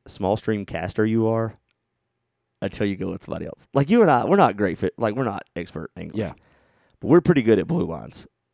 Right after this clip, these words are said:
Speaker 1: and we can, like, put stuff in pockets. And we understand each other's language, too. Like, I
Speaker 2: Yeah.
Speaker 1: can say, "Caleb, that spot."
Speaker 2: Yeah, yeah, yeah.
Speaker 1: I was like, "Foster, right there." And he's like, "Where?" No, you know, I mean, what he's
Speaker 2: <laughs> Well,
Speaker 1: ten, I
Speaker 2: yeah,
Speaker 1: understand
Speaker 2: he's
Speaker 1: it. I
Speaker 2: learning
Speaker 1: know
Speaker 2: to
Speaker 1: he
Speaker 2: read
Speaker 1: doesn't
Speaker 2: water,
Speaker 1: know, but
Speaker 2: yeah.
Speaker 1: it's like, "No, right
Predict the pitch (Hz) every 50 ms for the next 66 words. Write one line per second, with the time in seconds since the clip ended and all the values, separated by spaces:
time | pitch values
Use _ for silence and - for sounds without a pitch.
0 | _ _ _ _ _ _ - 104 101 104 110 104 - - 87 80 76 71 - -
1 | _ _ _ _ - - - 110 - - _ - - - 101 90 - 85 82 -
2 | - 85 - - - - - - - - 123 143 147 143 135 135 131 117 104 -
3 | 120 110 101 - 113 98 92 90 92 98 110 107 92 85 78 - - - 104 78
4 | - - - 104 104 104 104 101 92 - 95 - 117 110 95 90 92 90 95 92
5 | 95 - - - 92 90 - 98 95 90 87 85 85 76 - _ _ - 104 110
6 | 123 - - - 151 156 156 - - 95 92 107 120 - 131 139 127 107 90 -
7 | - _ 82 90 101 95 - 104 - _ _ - 156 147 - - - 123 - -
8 | _ - 131 143 151 160 139 - 214 196 202 190 202 190 151 - - 233 190 139
9 | 156 170 156 - 185 160 - - 135 131 131 - - 302 320 277 165 143 107 104
10 | 101 240 240 196 - 143 135 127 - 160 135 - - - - _ _ _ _ _
11 | _ _ _ _ - 226 233 190 117 92 - _ _ _ _ - 202 214 202